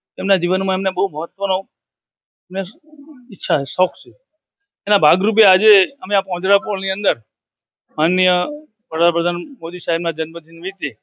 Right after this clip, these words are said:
ગૌ પૂજન, વૃક્ષારોપણ અને પ્રાકૃતિક ખેતી, ખેડૂતોને પ્રાકૃતિક ખેતી કઈ રીતે કરવી જોઈએ, શા માટે કરવી જોઈએ, એના માટે આ તજજ્ઞો બોલાવી એનો એક કાર્યક્રમ આજે રાખવામાં આવ્યો હતો.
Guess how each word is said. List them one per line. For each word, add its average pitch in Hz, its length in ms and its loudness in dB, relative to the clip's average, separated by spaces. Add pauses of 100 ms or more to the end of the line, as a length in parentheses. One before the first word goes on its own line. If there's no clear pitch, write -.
(440)
ગૌ 170 180 2
પૂજન, 175 340 0 (920)
વૃક્ષારોપણ 180 640 2
અને - 500 -14
પ્રાકૃતિક 196 520 -4
ખેતી, 214 340 -2 (540)
ખેડૂતોને 208 340 -2
પ્રાકૃતિક 202 480 -6
ખેતી 202 240 -4
કઈ 202 160 0
રીતે 196 180 -8
કરવી 196 260 -10
જોઈએ, 196 220 -16
શા 165 220 -6
માટે 185 240 -2
કરવી 208 260 -10
જોઈએ, 208 220 -4 (420)
એના 185 120 -2
માટે 180 240 0
આ 180 40 -2
તજજ્ઞો 170 400 -4
બોલાવી 170 360 -4 (420)
એનો 185 100 -4
એક 185 100 -4
કાર્યક્રમ 180 480 0 (360)
આજે 175 100 -2
રાખવામાં 160 420 0
આવ્યો 160 140 0
હતો. 208 200 -10